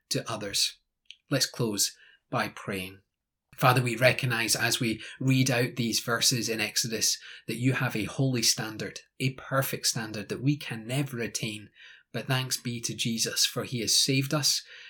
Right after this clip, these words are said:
and he shows us as the perfect sacrifice for our sins that we have been set free from the guilt and the wrath of God, and now we can live a new life in Christ.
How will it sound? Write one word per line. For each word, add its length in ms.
and 140
he 120
shows 400
us 340
as 220
the 180
perfect 540
sacrifice 640
for 160
our 160
sins 500
that 80
we 120
have 100
been 160
set 320
free 540
from 240
the 120
guilt 460
and 140
the 100
wrath 320
of 140
God, 340
and 180
now 460
we 220
can 240
live 320
a 180
new 260
life 500
in 220
Christ. 560